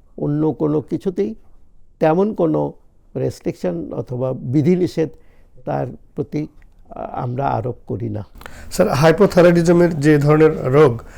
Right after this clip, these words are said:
Speaker 2: এর সম্পূর্ণ চিকিৎসা ব্যবস্থা আমাদের বাংলাদেশে আছে আশা করি, নাকি?
Speaker 1: হ্যাঁ, এটা একটা ব-, ব-, ব-, ব-, খুবই আশার দিক যে বর্তমানে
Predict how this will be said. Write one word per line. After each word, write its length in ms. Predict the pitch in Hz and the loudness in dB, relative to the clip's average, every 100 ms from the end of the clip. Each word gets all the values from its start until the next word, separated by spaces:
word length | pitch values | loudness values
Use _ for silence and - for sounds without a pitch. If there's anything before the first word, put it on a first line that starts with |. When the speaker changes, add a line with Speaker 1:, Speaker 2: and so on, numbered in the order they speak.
| - - - | -20 -20 -6
Speaker 2:
এর 400 | - 156 170 - | 4 6 6 2
সম্পূর্ণ 640 | - 170 165 165 208 214 208 | 0 4 4 4 6 6 4
চিকিৎসা 640 | 185 165 156 - 170 165 151 | 4 -2 -2 4 4 4 2
ব্যবস্থা 440 | 147 147 151 165 | 2 2 2 2
আমাদের 280 | 147 143 139 | 4 4 2
বাংলাদেশে 540 | 135 135 131 135 - | 2 2 2 -2 0
আছে 280 | 143 127 - | 0 0 -2
আশা 220 | 117 - | -4 -4
করি, 200 | 110 120 | -6 -4
নাকি? 260 | 120 143 156 127 - - - - - _ | -4 -4 -6 -14 -16 -20 -20 -20 -20 _
Speaker 1:
হ্যাঁ, 240 | 147 139 101 _ - - | -4 -4 -6 _ -20 -6
এটা 520 | 214 143 175 170 190 - _ - - 262 233 | -4 0 2 2 -2 -12 _ -20 -20 -18 -16
একটা 340 | 480 165 - 165 | -8 -8 -2 -2
ব-, 240 | 208 185 | 0 0
ব-, 520 | 151 160 156 156 151 139 | 2 0 0 0 -2 -4
ব-, 180 | - - | -6 -6
ব-, 100 | - | -6
খুবই 460 | - - 165 175 175 | -8 -4 0 2 0
আশার 480 | - 143 202 202 147 | -4 -4 0 0 0
দিক 180 | 156 - - _ _ _ - - | -2 -2 -20 _ _ _ -16 -6
যে 240 | 123 156 | 0 0
বর্তমানে 760 | 127 - - 185 185 175 180 | 0 -2 -2 -2 0 -2 -4